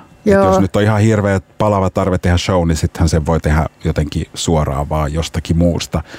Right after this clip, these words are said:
Speaker 1: Mut joo, mä oon ihan samaa mieltä, että mulle se on niinku tärkeä musta se on vähän niin kuin muusikkokin, et, et kyllähän eihän hänkään niinku tavallaan ajattele sitä kiertoa, että silloin vaan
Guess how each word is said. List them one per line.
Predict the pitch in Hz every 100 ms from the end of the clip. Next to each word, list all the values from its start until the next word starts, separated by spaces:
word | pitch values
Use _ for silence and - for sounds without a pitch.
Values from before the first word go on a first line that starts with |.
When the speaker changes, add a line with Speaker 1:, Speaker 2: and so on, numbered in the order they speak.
| - -
Speaker 1:
Mut | 98 98
joo, | 104
mä | 104
oon | 107
ihan | 104
samaa | 104 101 98
mieltä, | 101 87 78
että | -
mulle | 90 85
se | - 85
on |
niinku | 82 85
tärkeä | 82 90 80 92 95 87 - - - - - - - -
musta | -
se | -
on | 185
vähän | 214 226
niin | 214
kuin | 202
muusikkokin, | 156 101 92 - - 82
et, | 85 - -
et | -
kyllähän | 98 92 87 -
eihän | 92 95
hänkään | 101 95
niinku | 92 92
tavallaan | - 98 92 87
ajattele | 85 - 82
sitä | 78
kiertoa, | - 92 80 -
että | - -
silloin | 82 80 82
vaan | 85 80